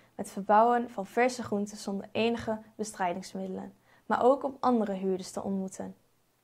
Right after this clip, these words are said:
Op zaterdag twintig maart was de jaarlijkse werkochtend. Het was een prachtige zonnige ochtend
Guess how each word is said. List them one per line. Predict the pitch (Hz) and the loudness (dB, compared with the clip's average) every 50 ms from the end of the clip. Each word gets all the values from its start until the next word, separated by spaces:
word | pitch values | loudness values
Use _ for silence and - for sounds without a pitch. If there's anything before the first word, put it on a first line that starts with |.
| _ _ _ _ _ _ _ _ _ | _ _ _ _ _ _ _ _ _
Op | - | -8
zaterdag | - - 226 220 220 226 202 208 208 - | 2 6 6 6 6 4 0 0 -2 -2
twintig | - - 233 269 269 262 - - | -2 2 4 4 4 2 -2 -2
maart | 214 196 196 202 214 233 - | 0 0 2 0 0 -2 -2
was | - 208 202 - | -4 -4 -2 0
de | - 208 | 0 2
jaarlijkse | 196 208 214 233 240 233 226 233 - 233 | 6 8 8 10 8 8 4 0 -2 0
werkochtend. | 202 196 190 190 - - 190 - - - - 185 180 190 - - _ _ _ _ _ _ _ _ _ | 2 2 2 0 -2 -8 -12 -12 -12 -12 -12 -12 -12 -14 -18 -20 _ _ _ _ _ _ _ _ _
Het | _ - | _ -6
was | 214 202 214 | -4 -2 0
een | 208 208 214 | -2 -2 2
prachtige | - 247 277 294 - - 254 - 214 | 2 2 2 2 0 -6 -6 -6 -6
zonnige | 202 - - 269 277 277 - - | -6 0 2 2 2 2 -2 -2
ochtend | - - 208 208 - - 208 208 208 - | -2 -2 -2 -2 -4 -6 -4 -4 -6 -8